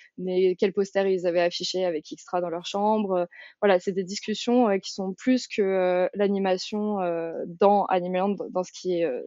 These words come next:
vraiment décrit dans le magazine. C'est vraiment un partage, euh, entre des, des fans, euh, il y a, il y a plus, plus vraiment de journalistes et lecteurs, quoi.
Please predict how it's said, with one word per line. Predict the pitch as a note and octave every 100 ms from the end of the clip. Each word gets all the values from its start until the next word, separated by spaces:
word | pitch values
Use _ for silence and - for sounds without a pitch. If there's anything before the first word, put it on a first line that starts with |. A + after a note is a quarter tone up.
| -
vraiment | F3 F#3+
décrit | F#3 F#3+ G#3+
dans | F#3
le | F3+
magazine. | F3 E3+ F#3 B3 B3 - - - _
C'est | -
vraiment | F3+ F#3 G3+
un | G3
partage, | F#3+ F3+ G3+ G3+ G3
euh, | F3+
entre | F3+ F3 F3+
des, | E3 E3 D#3 D#3+
des | F3
fans, | - G3 F#3+
euh, | F3 E3 D#3 F#2+ - -
il | E3+
y |
a, | -
il | F3
y |
a | F3
plus, | - _
plus | - B3
vraiment | G3+ G3 G#3
de | F#3+ F#3 F3+
journalistes | F#3 F#3+ F#3 F#3 G3+ -
et |
lecteurs, | F#3 F3+ G3+ F3+
quoi. | E3+